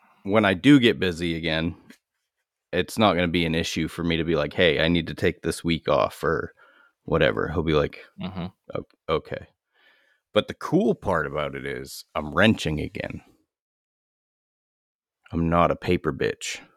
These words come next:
Speaker 2: That's right, 'cause you were just, like, basically answering phones and, like, taking people's dumb questions o-, over the phone and stuff before, right? When you
Speaker 1: And
Speaker 2: were working two days a week?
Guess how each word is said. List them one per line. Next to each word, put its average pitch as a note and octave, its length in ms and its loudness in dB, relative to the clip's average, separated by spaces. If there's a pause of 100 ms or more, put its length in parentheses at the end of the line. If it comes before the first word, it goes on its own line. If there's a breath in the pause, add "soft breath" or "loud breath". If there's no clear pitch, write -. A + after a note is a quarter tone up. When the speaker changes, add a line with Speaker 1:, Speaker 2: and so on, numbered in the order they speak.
Speaker 2:
That's F#2+ 240 0
right, G2+ 200 4
'cause F#2+ 260 -8
you G#2+ 220 0
were A2+ 120 6
just, G#2 260 2
like, G2 260 4
basically G2 460 0
answering G2 440 0
phones G2 640 0
and, F#2 320 -2
like, F2+ 240 0
taking G2 320 -2
people's F#2+ 320 -4
dumb F#2+ 220 0
questions F2+ 880 -2 (160)
o-, - 80 -6
over F#2 260 0
the F2+ 80 -4
phone G2 240 2
and F#2 120 -2
stuff - 320 0
before, F#2 320 0
right? F#2 200 2
When F#2+ 100 4
you F#2 60 4
Speaker 1:
And F#2 60 2
Speaker 2:
were F2+ 80 2
working G2 220 -2
two G2+ 160 0
days F#2+ 180 0
a F#2 40 0
week? G2 280 0